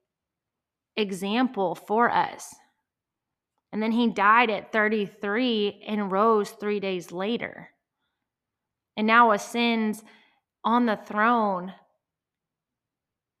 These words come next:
And he did that for you and me. I heard an analogy once, and it's a really cheesy analogy, but it struck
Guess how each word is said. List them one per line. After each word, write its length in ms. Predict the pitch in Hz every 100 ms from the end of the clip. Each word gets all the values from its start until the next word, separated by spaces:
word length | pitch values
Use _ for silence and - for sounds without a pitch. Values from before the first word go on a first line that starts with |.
| _ _ _ _ _ -
And 100 | 220
he 100 | 233
did 200 | 240 269
that 240 | 240 226 -
for 80 | 226
you 220 | 233 233
and 100 | 240
me. 420 | 262 - - _ _ _ _ _ _ _ _ _ _ _ _ _ _ _ _ _ _ _
I 80 | 226
heard 220 | 226 330
an 100 | 320
analogy 640 | 247 202 180 220 214 202 185
once, 320 | 185 185 196
and 100 | 254
it's 160 | 269
a 100 | 254
really 320 | 240 269 311 220
cheesy 560 | - - 214 220 262
analogy, 800 | 262 269 269 269 269 285 285 269 _ _ _ -
but 100 | 262
it 160 | 254
struck 600 | - - - 285 294 262